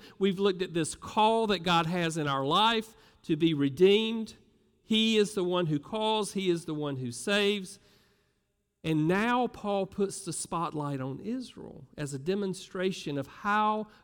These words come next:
God works. And I hope that as we go through these chapters, and especially this chapter nine over the next two weeks, that we will all learn from what Paul is having to say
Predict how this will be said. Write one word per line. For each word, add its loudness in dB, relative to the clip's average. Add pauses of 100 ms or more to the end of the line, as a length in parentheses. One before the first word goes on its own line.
God 2
works. -6 (1080)
And -4
I -2
hope -4
that -6
as -4
we -8
go -2
through -6
these -6
chapters, -8 (400)
and -4
especially -2
this -2
chapter -6
nine -2
over -4
the -6
next -6
two -6
weeks, -10 (600)
that -8
we 0
will -2
all -4 (320)
learn -4 (720)
from -10
what -8
Paul -6
is -8
having -8
to -10
say -6